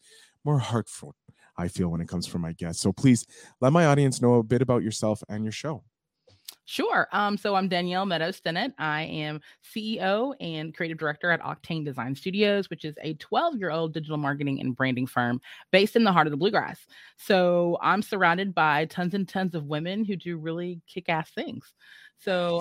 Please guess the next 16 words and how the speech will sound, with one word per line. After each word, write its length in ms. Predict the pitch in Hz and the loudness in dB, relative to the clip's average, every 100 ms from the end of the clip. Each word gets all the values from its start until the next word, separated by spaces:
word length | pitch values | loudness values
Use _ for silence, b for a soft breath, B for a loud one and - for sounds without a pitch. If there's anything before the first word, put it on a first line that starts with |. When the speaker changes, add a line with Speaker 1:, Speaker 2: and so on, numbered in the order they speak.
| - | 2
Speaker 1:
Nice. 220 | 170 160 | 2 2
Speaker 2:
um, 160 | 165 - | -2 -2
I 100 | 180 | 2
love 240 | 202 196 208 | 4 4 2
the 80 | 226 | 0
fact 300 | 196 190 - | 2 0 0
that, 320 | 190 180 170 _ _ - | 0 0 -4 _ _ -8
um, 220 | 170 160 | -6 -4
through 720 | 156 - 196 233 285 240 226 - | -6 -6 -2 0 2 2 0 0
my 260 | 180 160 165 | 0 2 0
professional 640 | - 196 190 190 180 180 | -2 -2 0 -2 -2 -2
journey 400 | 165 160 160 156 | 2 2 0 -2
as, 460 | 147 143 143 147 _ b b | 2 2 0 -4 _ b b
um, 400 | 160 147 147 151 | -2 -2 -2 -6
a, 200 | - - - | -6 -6 -4
as 140 | 165 | -4